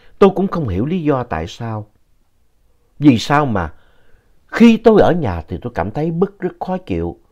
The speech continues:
và con người rất dễ nổi nóng. Đêm nào tôi cũng nằm mơ, thấy có một người con trai đến dẫn tôi đi chơi,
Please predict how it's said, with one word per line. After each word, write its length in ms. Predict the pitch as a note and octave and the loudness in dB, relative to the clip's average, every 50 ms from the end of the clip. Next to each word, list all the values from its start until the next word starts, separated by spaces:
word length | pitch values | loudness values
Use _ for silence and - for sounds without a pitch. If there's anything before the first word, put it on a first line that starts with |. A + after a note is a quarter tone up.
| _ - | _ -4
và 140 | A2+ A#2 - - | -2 -2 0 2
con 160 | A#2+ B2 A2+ | 0 0 0
người 180 | F#2+ F2 D#2+ D2+ | 0 -4 -6 -4
rất 220 | - G#2 - - | -6 -8 -8 -6
dễ 180 | - A#2+ - G2 | -8 -6 -6 -6
nổi 220 | G#2+ F2+ F#2 A2+ | -8 -10 -10 -12
nóng. 260 | B2 A#2+ B2 C3+ D#3 - _ _ _ _ _ _ _ _ _ _ _ _ _ _ _ _ _ _ _ _ _ _ _ _ _ _ _ _ | -14 -14 -16 -18 -20 -20 _ _ _ _ _ _ _ _ _ _ _ _ _ _ _ _ _ _ _ _ _ _ _ _ _ _ _ _
Đêm 220 | E3 F#3+ G3+ E3+ | 4 4 4 4
nào 180 | C3+ G#2+ F#2+ F2+ | 2 0 0 -2
tôi 180 | - - D3 - | -2 -4 -6 -6
cũng 160 | - F#3 F3 | -4 -2 -2
nằm 260 | C#3+ F2 D#2+ D#2+ F#2 | -2 -2 -2 -4 -4
mơ, 360 | G#2 A2+ A#2+ B2 A#2 A2+ A2+ - _ _ _ _ _ _ _ _ _ _ _ - | -4 -4 -4 -4 -6 -8 -8 -14 _ _ _ _ _ _ _ _ _ _ _ -2
thấy 160 | - F3+ G3 | 2 2 2
có 120 | F3+ A#3 G3+ | 4 4 2
một 180 | A#2+ G2 - | 2 2 -2
người 100 | G#2 F2+ - | -4 -6 0
con 220 | - B2 B2 B2 A#2+ | 2 2 2 2 -2
trai 240 | - B2+ A#2+ A2+ G#2+ | -4 -4 -4 -2 -4
đến 180 | A#2 C3+ D3+ | -4 -6 -4
dẫn 200 | A2 G2 - C3 | -4 -4 -4 -4
tôi 220 | C3+ - B2 G#2+ G#2 | -6 -4 -6 -4 -4
đi 180 | G#2 G2+ G2 - | -6 -8 -10 -6
chơi, 340 | - G#2 F#2+ F#2 F#2 E2+ | -6 -4 -4 -4 -4 -6